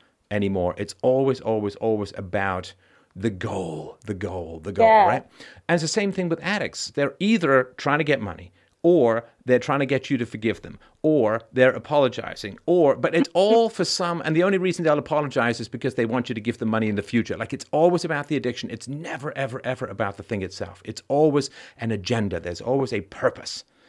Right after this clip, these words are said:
Speaker 1: And if you grow up like that, you can't have a conversation with the addict because all you're talking to is the drug, or all you're talking to
Speaker 2: Yeah.
Speaker 1: is the addiction. And so
Speaker 2: Yeah,
Speaker 1: that's,
Speaker 2: I
Speaker 1: I guess, my concern. So I'll, I'll shut up. That's sort of my, my sort of thoughts about this. Can two people be in the same conversation at the same time?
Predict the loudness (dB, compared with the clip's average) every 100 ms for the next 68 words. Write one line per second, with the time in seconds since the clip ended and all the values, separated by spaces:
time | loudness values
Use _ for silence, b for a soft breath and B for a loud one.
0 | b b b b b b 0 2 2 -2
1 | 0 0 -2 -2 -2 -2 0 -2 -2 -6
2 | -4 -4 -2 -2 -2 -2 -4 -6 -4 -4
3 | -2 -6 -6 -6 -4 -6 -6 -10 -8 -6
4 | 0 2 2 -2 -4 -4 -6 -6 -6 -8
5 | -10 -10 -12 -8 -2 -2 0 0 0 -2
6 | -2 -4 2 4 4 2 -6 -8 -12 -20
7 | _ _ _ _ _ -6 -4 0 4 8
8 | 8 8 6 2 -2 -4 -4 -6 -4 -4
9 | -4 0 0 2 0 2 0 2 0 2
10 | 0 0 -2 0 0 0 -2 -2 -4 0
11 | -2 -2 -2 -2 -2 -4 -4 -6 -10 b
12 | -6 -4 -2 -4 -4 -6 -6 -6 -4 -4
13 | -6 -4 -2 -2 -2 -6 -6 -8 -10 -12
14 | -10 -10 -12